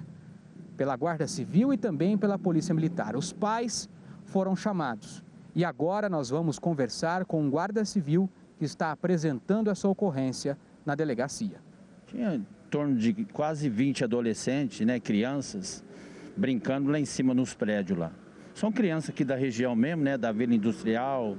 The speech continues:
Speaker 2: do bairro Santa Rita, Vila Resende também, né? É uma pena que tem meninos de nove, dez anos, né? Então é perigoso. Às vezes o pai e a mãe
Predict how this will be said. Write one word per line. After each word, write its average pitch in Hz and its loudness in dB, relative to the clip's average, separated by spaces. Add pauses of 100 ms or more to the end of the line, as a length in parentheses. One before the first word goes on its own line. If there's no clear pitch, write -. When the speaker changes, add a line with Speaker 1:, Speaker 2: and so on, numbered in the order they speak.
(380)
Speaker 2:
do 110 2
bairro 127 0
Santa 113 0
Rita, 120 2
Vila 131 0
Resende 120 0
também, 131 2
né? 143 0 (840)
É 160 -2
uma 190 2
pena 180 4
que 190 -6
tem 214 0
meninos 147 4
de 135 0
nove, 120 4
dez 101 2
anos, 127 2
né? 120 2
Então 143 -2
é 160 0
perigoso. 165 2
Às 123 0
vezes 160 0
o 170 4
pai 151 -2
e - -2
a 127 0
mãe 139 0